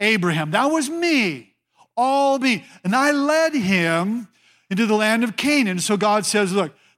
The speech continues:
that was your messed up life. Terah, it was hopeless there in Haran, but I fixed the mess." What I did is I lifted Abraham out, and I took Abraham by the hand there, and I shepherded him, and I led him, and I adopted him, and I influenced him,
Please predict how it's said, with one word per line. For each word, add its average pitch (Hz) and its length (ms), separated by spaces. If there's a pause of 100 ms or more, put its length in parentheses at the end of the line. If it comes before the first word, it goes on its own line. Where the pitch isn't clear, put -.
that 233 160
was 262 180
your 294 140
messed 240 500
up 269 180
life. 233 360 (320)
Terah, 262 540
it 233 100
was 202 100
hopeless 277 720
there 175 320 (300)
in 175 100
Haran, 214 420 (280)
but 262 100
I 311 180
fixed - 460
the 302 100
mess." 311 720 (360)
What 214 180
I 277 140
did 247 160
is 196 100
I 226 140
lifted 220 340
Abraham 196 400
out, 214 220 (240)
and 180 100
I 254 140
took 226 220
Abraham 196 360
by 196 140
the 190 80
hand 196 400
there, 135 220 (420)
and 165 80
I 226 140
shepherded 233 500
him, 170 60
and 180 120
I 220 140
led 233 420
him, 196 260 (220)
and 165 80
I 233 120
adopted 240 600
him, 190 160
and 196 80
I 208 120
influenced 214 680
him, 190 220